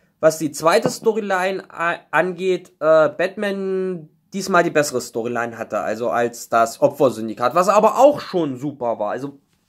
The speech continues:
ne? Also, wenn Batman jetzt in diesem, äh, auf dieser Stufe bleibt, äh, bin ich auf alle Fälle begeistert. Die erste Storyline, wie gesagt, die hat mich eher enttäuscht, aber die hier, also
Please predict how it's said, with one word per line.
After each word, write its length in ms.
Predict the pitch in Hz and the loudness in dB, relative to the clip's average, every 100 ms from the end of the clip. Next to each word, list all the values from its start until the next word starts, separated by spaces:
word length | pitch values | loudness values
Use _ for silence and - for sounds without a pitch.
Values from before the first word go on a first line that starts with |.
| _ - | _ 0
ne? 280 | 165 240 - - - _ - | 2 2 0 -20 -20 _ -2
Also, 420 | 151 190 208 190 | 2 2 2 0
wenn 320 | 180 196 190 | 0 0 -2
Batman 400 | 220 240 247 240 | -2 -2 0 -2
jetzt 200 | 220 214 | -2 -6
in 100 | 202 | -6
diesem, 560 | 185 226 226 214 208 180 | -6 -4 -4 -2 -4 -4
äh, 360 | 107 170 160 - - _ _ _ _ | -6 -6 -6 -10 -18 _ _ _ _
auf 160 | 175 175 | 0 0
dieser 260 | 226 226 | 2 2
Stufe 320 | - 233 214 196 | 2 -4 -6 -4
bleibt, 440 | 185 202 254 - | 0 0 0 -4
äh, 80 | 185 | -6
bin 260 | 143 185 | -2 -2
ich 120 | 240 214 | -2 -4
auf 180 | - | -4
alle 140 | 180 214 | -6 -4
Fälle 240 | 214 202 | -4 -4
begeistert. 760 | 175 139 147 190 240 - 254 247 | -4 0 4 4 2 0 0 -2
Die 80 | - | -4
erste 300 | 170 190 190 | -4 -4 -8
Storyline, 440 | 196 190 170 170 | -4 -2 -2 -4
wie 80 | 160 | -6
gesagt, 280 | 156 156 160 | -6 -4 -4
die 80 | |
hat 160 | 143 - | -6 -6
mich 180 | 127 - | -10 -4
eher 160 | 120 | -2
enttäuscht, 500 | 101 104 208 262 - - | -2 0 4 4 2 0
aber 260 | 170 165 | 2 2
die 220 | 160 196 | 0 -6
hier, 420 | 196 214 214 - 123 | -4 2 2 2 -4
also 400 | 117 120 - | -6 -8 -10